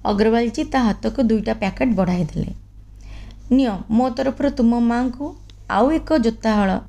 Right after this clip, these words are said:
ଉପହାର ସ୍ୱରୂପରେ। ମାଆଙ୍କୁ କହିବ ଯେ ଜୋତା ଛିଣ୍ଡିଗଲେ ଏଇ ଜୋତା ପିନ୍ଧିବେ।"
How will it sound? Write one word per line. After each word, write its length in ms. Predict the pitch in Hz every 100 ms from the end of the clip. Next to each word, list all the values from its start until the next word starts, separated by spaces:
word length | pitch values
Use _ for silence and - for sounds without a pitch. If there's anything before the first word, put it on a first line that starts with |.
| -
ଉପହାର 420 | 196 226 220 185
ସ୍ୱରୂପରେ। 440 | 175 160 160 - - - - - - - - - - - 220
ମାଆଙ୍କୁ 420 | 208 208 240 254
କହିବ 360 | 254 330 247 240
ଯେ 240 | 226 262 - - - - - -
ଜୋତା 300 | 196 190 233
ଛିଣ୍ଡିଗଲେ 720 | 226 220 214 262 339 302 339 - - -
ଏଇ 160 | 226 247
ଜୋତା 280 | 220 - 247
ପିନ୍ଧିବେ।" 520 | 220 190 165 156